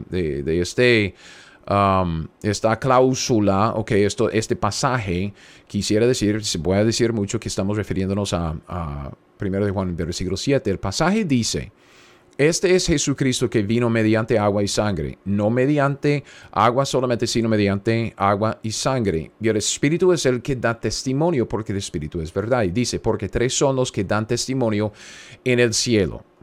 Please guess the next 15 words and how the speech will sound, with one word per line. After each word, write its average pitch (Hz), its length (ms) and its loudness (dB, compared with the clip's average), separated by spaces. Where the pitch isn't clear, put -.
¿ok? - 180 -4
En 113 140 2
el 113 100 4
cielo. 85 400 -2
El 92 140 0
Padre, 147 500 4
el 95 160 -2
Verbo 135 560 4
y 101 140 -4
el 104 80 2
Espíritu 110 460 0
Santo. 98 460 -2
Y 87 140 0
estos 117 380 2
tres 156 480 2